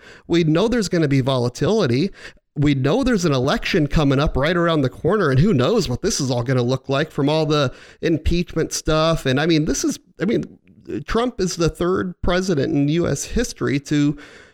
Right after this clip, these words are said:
to get impeached, and now obviously would have to get confirmed, right, for him to be removed from office. But,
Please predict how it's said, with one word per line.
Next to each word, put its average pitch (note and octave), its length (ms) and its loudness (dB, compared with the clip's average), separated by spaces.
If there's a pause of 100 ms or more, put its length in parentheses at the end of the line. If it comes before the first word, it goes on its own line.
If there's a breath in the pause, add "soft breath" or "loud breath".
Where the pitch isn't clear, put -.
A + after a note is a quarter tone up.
(260 loud breath)
to D#3 160 2
get - 340 -2
impeached, E3+ 600 0
and C#3 100 2
now D3 300 0
obviously C#3+ 500 0
would C3 160 0
have D3 200 0
to - 80 -4
get - 260 -4
confirmed, C3 800 -2
right, B2+ 320 -2
for D3 120 -2
him C#3 160 2
to C3+ 60 0
be B2+ 160 0
removed C3+ 420 0
from B2 200 -4
office. C#3+ 500 -4
But, B2 320 -2